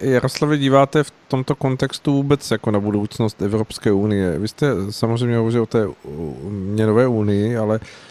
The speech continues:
jak vidíte vůbec budoucnost Evropské unie, která už teď se jeví, eh, v jakémsi, mm, kontextu toho, co se odehrává, jako instituce, která je opravdu dobrá jenom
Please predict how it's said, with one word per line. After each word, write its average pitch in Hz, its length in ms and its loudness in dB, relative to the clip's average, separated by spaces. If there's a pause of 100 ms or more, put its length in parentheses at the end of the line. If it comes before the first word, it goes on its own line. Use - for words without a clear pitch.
(140)
jak 107 120 -2
vidíte 113 420 -2 (300)
vůbec 110 340 -4
budoucnost 117 1000 -4
Evropské 110 480 -4
unie, 123 180 0
která 117 320 0
už 113 200 -4
teď 120 280 2
se 120 320 2 (480)
jeví, 117 760 0
eh, 71 60 -8
v 101 500 -2
jakémsi, 113 720 0 (420)
mm, 95 480 -4 (360)
kontextu 113 720 -4
toho, 117 240 -2
co - 140 -6
se 123 160 -4
odehrává, 113 760 2 (560)
jako 104 300 -2
instituce, 117 680 -4
která 110 640 0 (200)
je 92 340 -2
opravdu 117 460 -2
dobrá 101 400 0
jenom 104 500 0